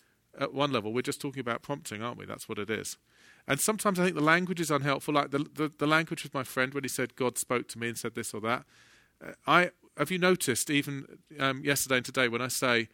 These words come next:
um, "God said something to me," I explain what I mean, "This thought went through my head," or whatever.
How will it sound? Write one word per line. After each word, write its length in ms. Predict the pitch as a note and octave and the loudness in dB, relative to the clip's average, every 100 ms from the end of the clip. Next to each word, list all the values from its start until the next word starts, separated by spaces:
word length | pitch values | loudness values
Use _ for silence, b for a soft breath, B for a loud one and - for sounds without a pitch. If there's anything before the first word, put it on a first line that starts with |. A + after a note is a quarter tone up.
| b b b _ - | b b b _ -4
um, 320 | A#2+ A2 A2+ - _ _ _ - | -2 -2 -6 -20 _ _ _ -16
"God 220 | C3+ B2 | -4 -2
said 240 | - C#3+ B2 | 0 0 0
something 240 | A#2+ A2+ | -4 -6
to 120 | - | -8
me," 100 | G#2+ | -4
I 60 | A2 | -4
explain 420 | C3 - B2+ A#2+ | -2 -4 0 0
what 140 | A#2 A2+ | 0 -4
I 40 | |
mean, 300 | G#2+ G#2+ B2+ - | -2 -4 -6 -6
"This 160 | B2 | -6
thought 220 | - B2+ A#2+ | -2 -4 -2
went 180 | A#2 | -6
through 140 | - A#2+ | -6 -6
my 120 | A2+ | -4
head," 240 | A2+ A#2+ | -2 -2
or 60 | B2 | -2
whatever. 280 | A#2+ B2 | -4 -4